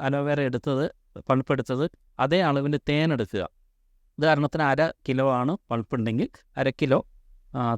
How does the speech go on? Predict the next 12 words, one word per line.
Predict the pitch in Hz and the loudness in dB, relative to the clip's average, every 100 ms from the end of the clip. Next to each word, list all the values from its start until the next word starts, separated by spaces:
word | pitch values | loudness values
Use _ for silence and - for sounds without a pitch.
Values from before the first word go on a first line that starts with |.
| - | 2
തേനും | 135 147 165 | 2 2 0
അതിനകത്തേക്ക് | 135 127 127 127 113 | 0 0 0 -2 0
മിക്സ് | 120 113 - | -2 -2 -2
ചെയ്ത് | 135 110 180 | 0 2 2
നല്ല | 127 127 | 2 0
ഗ്ലാസ് | 123 113 120 127 165 | 2 2 0 0 0
ജാറിനകത്താക്കിയിട്ട് | 143 135 135 113 - 110 - 120 135 | 0 0 -2 -4 -4 -4 -4 -4 -4
നിങ്ങൾ | 117 185 - _ - | -2 -2 -4 _ -2
റെഫ്രിജറേറ്റ് | 131 - 151 156 151 135 | -2 0 -2 0 0 0
ചെയ്യുക, | 131 113 156 | 0 2 0
അല്ലെങ്കിൽ | 131 127 131 131 | 0 0 0 0
അത് | 123 202 | 0 -2